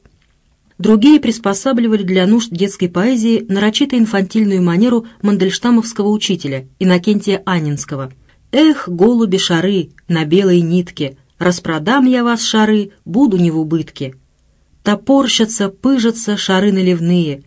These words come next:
лиловые, красные и голубые. Покупайте, сударики, шарики. Шарики детские, красно-лиловы, очень дешёвы». В одном из ленинградских издательств с Мандельштамом встретился будущий прославленный драматург,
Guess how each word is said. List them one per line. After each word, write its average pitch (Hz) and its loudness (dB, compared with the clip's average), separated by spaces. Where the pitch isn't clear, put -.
лиловые, 196 0
красные 202 -2
и 202 -4
голубые. 175 0
Покупайте, 277 0
сударики, 165 -2
шарики. 143 -6
Шарики 175 0
детские, 226 -2
красно-лиловы, 185 0
очень 262 2
дешёвы». 143 -6
В 202 -2
одном 277 6
из 247 2
ленинградских 240 2
издательств 208 -4
с - -14
Мандельштамом 208 0
встретился 220 -2
будущий 214 -2
прославленный 190 -2
драматург, 170 -4